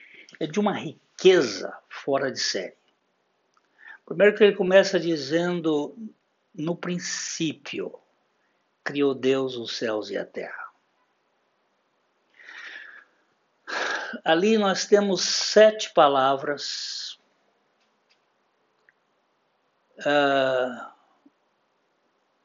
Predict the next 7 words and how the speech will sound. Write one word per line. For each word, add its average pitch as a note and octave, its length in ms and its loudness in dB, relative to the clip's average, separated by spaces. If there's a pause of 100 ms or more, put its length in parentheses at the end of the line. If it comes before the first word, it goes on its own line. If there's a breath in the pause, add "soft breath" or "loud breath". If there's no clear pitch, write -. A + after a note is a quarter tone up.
(800)
com C#3 680 0 (2500)
quarenta F#3+ 400 0
e D#3+ 60 0
nove C#3 420 -2
letras. - 800 -12 (2500)
Sete G3 600 4
palavras C#3+ 1160 0